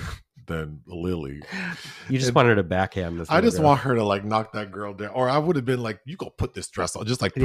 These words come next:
Speaker 1: Yeah.
Speaker 2: it on her. <laughs>
Speaker 1: She's like, "Why do we s-," I like when she
Speaker 2: Why do we
Speaker 1: chast-
Speaker 2: struggle so?
Speaker 1: in that same scene, 'cause she's talking to the very well, uh, coiffed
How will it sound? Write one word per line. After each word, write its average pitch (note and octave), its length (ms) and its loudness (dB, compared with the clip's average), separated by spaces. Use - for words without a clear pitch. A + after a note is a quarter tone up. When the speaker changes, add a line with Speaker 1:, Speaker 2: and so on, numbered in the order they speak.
Speaker 1:
Yeah. A#2 60 0
Speaker 2:
it G#2+ 40 -4
on G#2+ 200 -6
her. C3 80 -4
<laughs> - 100 -14
Speaker 1:
She's E3+ 200 -6
like, D#3 180 -4
"Why F#3 160 4
do F3 80 0
we C3+ 100 0
s-," - 100 -10
I C#3 100 4
like D#3 260 6
when F3+ 100 0
she C3+ 300 -2
Speaker 2:
Why C3 240 4
do C#3+ 60 0
we A#2+ 100 0
Speaker 1:
chast- - 140 -6
Speaker 2:
struggle F#2+ 360 -4
so? F2 420 -10
Speaker 1:
in C#3+ 140 0
that C#3+ 160 2
same C#3 300 0
scene, C3 360 -4
'cause A2 140 -4
she's - 180 -8
talking A2 500 -4
to G2 140 -8
the F#2 500 -8
very A2 300 -2
well, F#2 580 -4
uh, E2+ 160 -12
coiffed F#2+ 420 -6